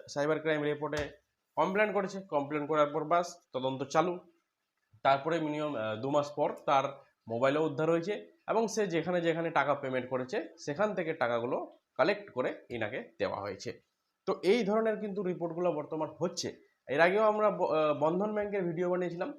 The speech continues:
যে বন্ধন ব্যাংকের নামে কিভাবে লুটছে যারা এগুলো করে। এই বন্ধন ব্যাংকের জন্য আপনাকে অফার করা হবে যে আপনাকে বন্ধন ব্যাংকে ঢুকিয়ে দিচ্ছি, ঠিক আছে,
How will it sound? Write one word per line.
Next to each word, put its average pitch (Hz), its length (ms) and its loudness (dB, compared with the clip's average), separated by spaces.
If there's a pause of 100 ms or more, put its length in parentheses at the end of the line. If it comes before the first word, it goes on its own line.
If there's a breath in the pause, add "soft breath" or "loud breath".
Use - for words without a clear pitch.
(160)
যে 143 80 -6
বন্ধন 151 420 2
ব্যাংকের 185 300 0
নামে 165 260 0
কিভাবে 165 360 2
লুটছে 147 460 -2 (340)
যারা 127 160 2
এগুলো 131 260 0
করে। 135 220 0 (420 soft breath)
এই 139 120 -2
বন্ধন 143 400 2
ব্যাংকের 185 360 0
জন্য 170 240 2
আপনাকে 143 300 2
অফার 127 320 2
করা 135 180 0
হবে 135 240 -2
যে 120 100 -4
আপনাকে 117 300 -2
বন্ধন 113 300 -4
ব্যাংকে 120 220 -6
ঢুকিয়ে 110 280 -4
দিচ্ছি, 117 320 -6 (400 loud breath)
ঠিক 185 100 0
আছে, 127 280 0